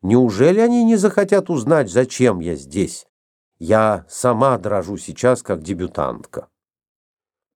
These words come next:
В гримировальную вошел Есенин. Ему нужен был для кого-то пропуск. Айседора прильнула к нему. Он ободряюще похлопал ее по плечу, испачкав руку в пудре, улыбнулся и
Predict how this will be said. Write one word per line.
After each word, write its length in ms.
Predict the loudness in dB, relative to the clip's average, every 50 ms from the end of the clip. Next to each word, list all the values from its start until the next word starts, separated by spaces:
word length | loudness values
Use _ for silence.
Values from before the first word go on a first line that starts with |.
| _ _ _ _ _ -16 -12
В 80 | -8
гримировальную 760 | -4 -2 0 2 2 2 2 2 2 2 0 0 0 0 0
вошел 300 | 0 0 0 0 -2 -2
Есенин. 720 | -2 -2 -4 -6 -6 -6 -4 -4 -4 -4 -6 -10 -14 -16 _ _ _ _ _ _ _ -6
Ему 300 | -2 0 2 4 4 4
нужен 340 | 4 2 2 2 2 2 4
был 200 | 4 4 4 4
для 140 | 2 -2 0
кого-то 400 | 0 0 0 0 0 -2 -2 -6
пропуск. 760 | -4 -6 -6 -6 -6 -8 -14 -18 -20 -20 -20 _ -20 -20 _ _ _ _ _ _ _ _ _ _ _ _ _ _ -2
Айседора 560 | -2 -2 0 0 -2 0 2 2 2 2 0
прильнула 580 | -2 -2 -2 0 0 0 2 2 4 2 2 0
к 100 | 0 0
нему. 380 | 0 2 2 2 0 -2 -4 _ _ _ _ 0
Он 320 | 2 2 2 0 -4 _ _ _
ободряюще 800 | -2 0 2 2 2 2 4 4 4 4 2 0 -4 -8 -10 -4
похлопал 680 | -2 -4 -4 -2 0 0 0 0 0 0 -2 -2 0
ее 160 | 0 -2 -4
по 140 | -4 -6 -8
плечу, 500 | -6 -8 -12 -8 -2 0 0 0 0 -2 _ _ _ _ _ -4
испачкав 760 | -2 -2 -2 -2 0 2 2 2 2 0 -4 -4 -4 0 0
руку 340 | 0 0 0 0 0 -2
в 120 | -4 -4 -6
пудре, 480 | -2 2 2 4 4 4 4 2 0 -4 -16 _ _
улыбнулся 680 | 2 2 4 4 4 2 2 2 2 2 0 0 0 -2
и 360 | 0 0 -2 -2 -2 -4